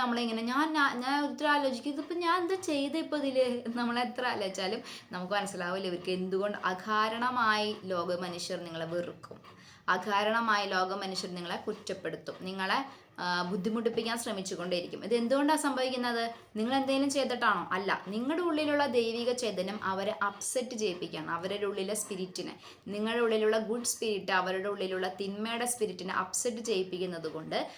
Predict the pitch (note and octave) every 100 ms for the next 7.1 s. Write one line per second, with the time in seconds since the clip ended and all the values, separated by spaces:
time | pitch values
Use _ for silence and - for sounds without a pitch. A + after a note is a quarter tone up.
0 | - - F#3+ G3 F#3 F3+ F3+ F#3+ F#3 F#3
1 | F#3+ A3+ D#4 - - F3+ F#3 G3+ F#3+ -
2 | - G#3 F3 F#3 F3+ F3+ F3+ G3+ - F#3
3 | F#3+ G3 G#3+ A3+ G#3+ F#3 F3+ F3+ E3+ -
4 | D#3 C#3+ - _ _ - G3 G3 G#3 G#3
5 | F#3 F3 E3+ E3 A3+ - - - E3 F#3
6 | G#3 G#3+ G#3+ A#3 A#3+ A3+ G3+ F#3 F3+ F3+